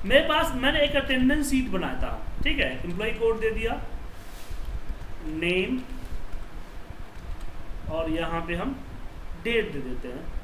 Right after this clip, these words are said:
मैं जुलाई का ही बना रहा हूँ, तो जुलाई का डेट दे दिया, और इसको आगे के, सॉरी, वन सेवन है ना, और इसको लेके आगे तक ड्रैग कर दिया, जो कि हमारा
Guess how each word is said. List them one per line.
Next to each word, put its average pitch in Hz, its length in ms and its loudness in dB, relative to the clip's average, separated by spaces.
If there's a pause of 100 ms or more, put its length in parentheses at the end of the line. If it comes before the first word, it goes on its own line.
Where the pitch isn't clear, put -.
(380)
मैं 233 400 0
जुलाई 185 320 4
का 214 120 0
ही 214 60 2
बना 180 240 2
रहा 160 100 2
हूँ, - 180 -2
तो - 60 -6
जुलाई 180 260 4
का - 140 0
डेट - 200 0
दे - 200 -6
दिया, - 240 -2 (2250)
और 233 180 2
इसको 233 240 -2
आगे 185 260 4
के, 208 380 -4
सॉरी, 143 260 -4 (800)
वन 185 300 0
सेवन 147 360 2
है 135 120 -4
ना, 131 180 -2 (600)
और 170 60 2
इसको 180 200 2
लेके 208 300 2
आगे 175 300 4
तक 240 160 -4
ड्रैग 185 460 2
कर 190 80 0
दिया, 170 300 0
जो 170 160 -2
कि 175 180 -2
हमारा 165 400 2